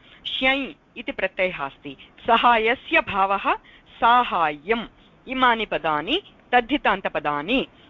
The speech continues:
तद्धितप्रत्ययः प्रातिपदिकात् विधीयते। अत्र प्रातिपदिकं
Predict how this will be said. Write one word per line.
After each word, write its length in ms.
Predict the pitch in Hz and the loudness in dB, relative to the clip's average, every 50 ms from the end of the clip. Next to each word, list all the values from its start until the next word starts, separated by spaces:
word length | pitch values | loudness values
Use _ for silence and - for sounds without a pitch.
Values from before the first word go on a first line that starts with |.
| - _ _ | -20 _ _
तद्धितप्रत्ययः 960 | 226 220 226 254 294 - 262 - - 185 - - 180 170 165 165 - 196 233 381 403 - - _ _ _ _ | 2 2 2 2 0 0 0 -2 -2 -4 -4 -2 0 0 0 0 2 2 2 2 2 -4 -14 _ _ _ _
प्रातिपदिकात् 920 | 202 220 247 247 - 302 - 285 - 277 - - 285 294 320 349 - - | 4 4 4 4 0 -4 -6 -6 -6 -6 -2 2 4 4 4 2 0 -6
विधीयते। 800 | 262 240 208 180 185 180 175 165 151 - _ 196 220 208 160 - _ - - - - | -12 -12 -14 -14 -18 -14 -10 -8 -8 -8 _ -2 -2 -2 -2 -4 _ -20 -20 -6 -6
अत्र 260 | 190 - - 311 302 | -6 -4 0 0 -2
प्रातिपदिकं 760 | 294 - 269 214 196 190 202 - 170 160 165 156 - 240 311 | 0 2 2 2 2 2 -2 -8 -10 -10 -10 -8 -4 -4 -4